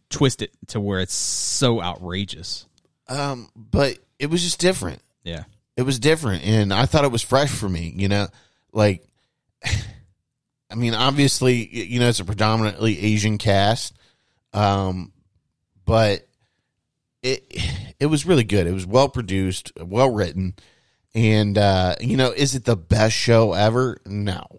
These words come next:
Speaker 2: absolutely not.
Speaker 1: But it's, it's very entertaining if you
Speaker 2: Yeah.
Speaker 1: want something
Speaker 2: It
Speaker 1: new and
Speaker 2: ge-,
Speaker 1: different. Yeah.
Speaker 2: it gets you hooked,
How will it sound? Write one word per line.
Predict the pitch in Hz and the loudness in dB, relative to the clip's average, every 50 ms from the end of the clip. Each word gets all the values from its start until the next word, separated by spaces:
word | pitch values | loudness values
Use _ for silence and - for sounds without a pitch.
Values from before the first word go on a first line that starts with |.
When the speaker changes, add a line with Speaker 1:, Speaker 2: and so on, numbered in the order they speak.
| - _ - | -16 _ -4
Speaker 2:
absolutely | 113 117 110 - - 98 92 - - - - | -4 -4 -4 -4 -6 -8 -8 -10 -10 -12 -12
not. | 73 - - - - - _ _ | -12 -12 -14 -14 -16 -18 _ _
Speaker 1:
But | - 127 123 | 2 2 2
it's, | 123 - - - | 2 0 -4 -2
it's | - 156 143 127 | 0 0 2 2
very | 120 151 202 - 233 202 | 4 4 4 4 4 2
entertaining | 185 170 170 170 - 196 196 196 170 127 | 4 4 2 2 0 0 0 2 2 2
if | 117 - | 2 2
you | - 151 | 2 2
Speaker 2:
Yeah. | 156 | 2
Speaker 1:
want | 175 170 - | 2 0 0
something | - 165 151 - 127 113 | 0 -2 -2 -2 -2 0
Speaker 2:
It | 113 120 123 | 2 4 4
Speaker 1:
new | 139 143 | 6 6
and | 139 113 | 4 4
Speaker 2:
ge-, | 104 | 4
Speaker 1:
different. | 107 117 120 - - 165 165 - - | 2 0 0 0 -2 -4 -4 -4 -4
Yeah. | 107 117 110 85 | -2 -2 0 0
Speaker 2:
it | 131 139 | 0 0
gets | 135 170 170 - - | 2 2 0 2 2
you | 160 | 2
hooked, | 135 117 104 101 104 101 - - | 4 6 6 6 4 2 -2 -10